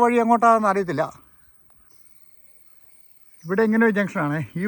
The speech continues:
വഴി അങ്ങോട്ടൊക്കെ പോകുന്നുണ്ട്. അപ്പോൾ ഉണ്ണിമിശിഹാ പള്ളിയിലേക്ക് പോകണമെങ്കിൽ ഇതാ, അത് പള്ളിയുടെ പുറകുവശമാണ്. അവിടെ ഒരു വീടുകളൊക്കെ കാണാം. ഇത് ഇവിടുന്ന് താഴോട്ടൊരു വഴിയുണ്ട്, ആ വഴിക്കാണ് പള്ളി.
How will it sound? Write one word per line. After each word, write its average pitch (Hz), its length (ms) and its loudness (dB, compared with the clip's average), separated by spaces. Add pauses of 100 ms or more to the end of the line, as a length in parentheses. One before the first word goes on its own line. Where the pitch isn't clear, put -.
വഴി 208 180 0
അങ്ങോട്ടൊക്കെ 190 420 -4
പോകുന്നുണ്ട്. 160 380 -6 (1500)
അപ്പോൾ 175 240 -6
ഉണ്ണിമിശിഹാ 202 420 -4 (120)
പള്ളിയിലേക്ക് 220 720 -4 (1080)
പോകണമെങ്കിൽ 208 420 -8
ഇതാ, 190 140 -4 (100)
അത് 208 120 -4
പള്ളിയുടെ 214 320 -6
പുറകുവശമാണ്. 185 500 -10 (1200)
അവിടെ 175 200 -8
ഒരു 208 100 -10
വീടുകളൊക്കെ 208 520 -8
കാണാം. 143 220 -10 (1040)
ഇത് 165 140 -16
ഇവിടുന്ന് 208 240 -6 (120)
താഴോട്ടൊരു 185 480 -6
വഴിയുണ്ട്, 131 280 -10 (160)
ആ 156 120 0
വഴിക്കാണ് 135 400 -8 (440)
പള്ളി. 131 220 -8